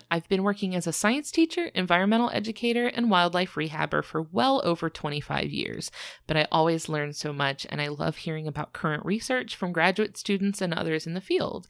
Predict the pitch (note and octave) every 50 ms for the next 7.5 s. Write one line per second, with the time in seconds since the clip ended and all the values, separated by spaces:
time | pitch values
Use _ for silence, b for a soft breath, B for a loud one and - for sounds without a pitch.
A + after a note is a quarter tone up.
0 | B B B B B B B B - G3+ G3+ - C4+ B3+ - B3 - - C4 B3+
1 | B3 B3 A#3+ A3+ - A3+ A3+ A#3+ C4+ D#4 D4+ B3+ A3+ A3 G#3 G#3 G3+ - A#3 A#3
2 | A3 - G3+ G#3+ A3+ B3+ B3+ B3+ - B3+ B3+ B3 - A#3+ A3 G#3 - - A#3 A#3+
3 | B3+ C4+ C4 - - B3+ B3 - - A#3 B3+ B3 - F#3+ D#3 D3+ D3+ - - D#3+
4 | - - F#3 - - - - G3+ G#3 G3+ - A#3 A#3 B3 B3 - - - - E3
5 | - - - D3+ D3 E3 F#3 G3+ - - D3 C#3+ C#2 C#2 C#2+ C#2+ C#2+ C#3 D#3+ B
6 | B B B B B B _ - E3 F#3 G3+ - - - E3 E3 E3 E3+ E3+ F3
7 | - - F3 - - - F#3 F#3+ G3 G3+